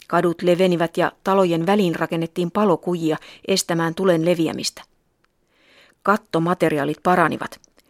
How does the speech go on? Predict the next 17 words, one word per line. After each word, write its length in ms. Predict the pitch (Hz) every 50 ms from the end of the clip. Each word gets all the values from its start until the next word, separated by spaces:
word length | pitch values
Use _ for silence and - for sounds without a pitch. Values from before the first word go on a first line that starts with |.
| _ _
Puun 220 | - 185 180 175
ja 80 | 165 156
turpeen 440 | - 185 185 185 - 170 160 160 -
tilalle 300 | 190 180 175 165 160 160
tulivat 440 | - 170 170 160 156 160 - -
huopa 280 | 214 185 165 160 - 156
ja 140 | 160 160 160
pelti. 420 | - 190 185 170 156 - - - - _ _ _ _ _ _ _ _ _ _ _ _ _ _ - _ _ _ _ -
Ensimmäinen 460 | 240 240 220 180 180 185 202 226 214
vapaa 280 | 254 254 - 202 175
palokunta 520 | - - 208 196 175 - - 165 160 165 160 - -
perustettiin 600 | 180 175 170 160 - - 160 - - 180 180 -
Turkuun 460 | - 226 220 202 - - 175 170 175 - - - - _ -
vuonna 180 | 180 175 170 170
tuhatkahdeksansataakolmekymmentäkahdeksan. 2000 | 175 165 160 - - 196 185 170 156 - - 156 - 170 - - 160 156 - - 190 180 160 151 - 151 160 151 170 - 185 170 160 151 - - - - - - - _ _ _ _ _ _ _ _ _ _ _ _ _ _ _ _ _ _ _ _ _ _ _ _ _ _ _ _ _ _ -
Oulun 420 | 233 240 208 175 165 160 165 - -
palo 340 | 208 220 240 233 196 170